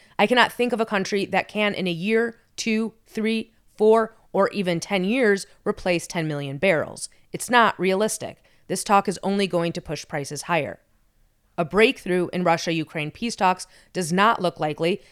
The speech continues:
as the two sides met in Turkey, though there has been some positive developments towards a deal. Russia is no longer asking that Ukraine be denazified and is prepared to let the nation join the E U if it remains militarily non-aligned. That includes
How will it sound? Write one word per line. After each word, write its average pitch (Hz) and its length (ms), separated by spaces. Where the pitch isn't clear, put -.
as 175 140
the 208 100
two 262 300
sides 202 400
met 185 220
in 165 80
Turkey, 240 480
though 208 200
there 208 160
has 220 280
been 214 160
some 185 200
positive 180 460
developments 185 520
towards 156 340
a 151 60
deal. 165 380
Russia 180 260
is 151 160
no 170 140
longer 160 240
asking 175 560
that 170 120
Ukraine 226 520
be 190 360
denazified 185 960
and 185 120
is 185 120
prepared 202 420
to 196 100
let 180 140
the 165 60
nation 190 360
join 180 220
the 165 180
E 170 60
U 226 200
if 220 200
it - 100
remains 190 460
militarily 175 640
non-aligned. 151 760
That 202 180
includes 214 440